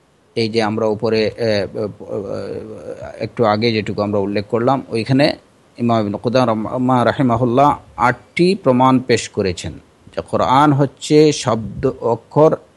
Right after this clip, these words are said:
এবং শব্দের সমষ্টি। এর মধ্যে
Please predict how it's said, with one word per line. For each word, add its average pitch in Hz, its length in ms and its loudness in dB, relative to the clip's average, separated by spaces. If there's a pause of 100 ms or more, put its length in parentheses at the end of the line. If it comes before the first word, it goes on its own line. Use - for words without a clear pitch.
(580)
এবং 123 400 4 (140)
শব্দের 113 500 -2
সমষ্টি। 95 600 -4 (2750)
এর 139 180 2
মধ্যে 160 500 6